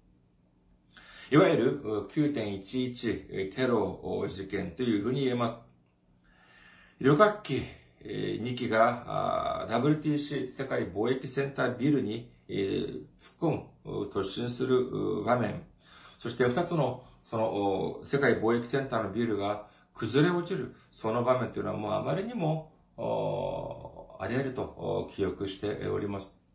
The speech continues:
鮮明に記憶しております。当時、その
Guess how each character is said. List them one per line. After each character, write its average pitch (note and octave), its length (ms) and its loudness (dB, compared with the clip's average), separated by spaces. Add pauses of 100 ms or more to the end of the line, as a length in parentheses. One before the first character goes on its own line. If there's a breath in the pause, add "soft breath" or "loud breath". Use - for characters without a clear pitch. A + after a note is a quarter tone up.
(800)
鮮 A2+ 260 -2
明 C3+ 120 0
に C3+ 120 -2
記 C3+ 140 2
憶 B2 200 2
し A#2+ 80 -10
て B2 60 -2
お A#2+ 60 2
り A#2 80 -4
ま A2 160 -6
す。 - 80 -16 (840 loud breath)
当 A#3+ 180 4
時、 C#3+ 320 2 (120 loud breath)
そ D3+ 140 0
の F3 180 6